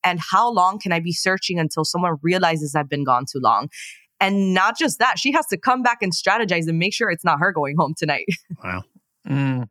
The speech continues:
Speaker 3: You know, it's interesting. Tiffany chose to share her Beware advantage, what she found with Kenzie and with Q. It kinda reminded me of how Drew and Austin decided to share what they had found
Speaker 1: Yeah.
Speaker 3: with you and, and Mama Julie.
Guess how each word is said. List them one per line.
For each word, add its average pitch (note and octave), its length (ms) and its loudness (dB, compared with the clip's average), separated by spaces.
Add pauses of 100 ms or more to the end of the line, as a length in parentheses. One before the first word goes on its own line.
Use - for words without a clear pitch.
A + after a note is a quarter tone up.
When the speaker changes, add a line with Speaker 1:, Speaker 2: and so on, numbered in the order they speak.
(140)
Speaker 3:
You D3 120 6
know, F3 100 2
it's D3+ 140 -2
interesting. C#3 400 2
Tiffany C#3 500 2
chose B2 320 0
to A#2 120 -4
share B2+ 680 0
her B2 100 0
Beware A#2+ 280 0
advantage, A#2 420 -4
what A2+ 120 -2
she A2+ 140 -6
found A#2 380 -2
with - 160 -12
Kenzie B2 380 -2
and A2 100 -6
with G2+ 160 -14
Q. A#2+ 440 0 (600)
It C#3 140 0
kinda G3+ 240 0
reminded D#3+ 360 0
me C#3 120 2
of B2+ 80 0
how B2 120 2
Drew B2 340 0
and C3+ 120 0
Austin C3 380 0
decided A#2 400 0
to A2 60 -8
share C3 640 0 (240)
what A#2+ 180 0
they F#3 120 2
had D3 120 -4
found B2 200 0
Speaker 1:
Yeah. C#3 100 -4
Speaker 3:
with C3+ 100 -10
you C3+ 320 2
and, A#2 280 0
and A#2+ 180 -2
Mama A#2+ 280 2
Julie. B2 480 -2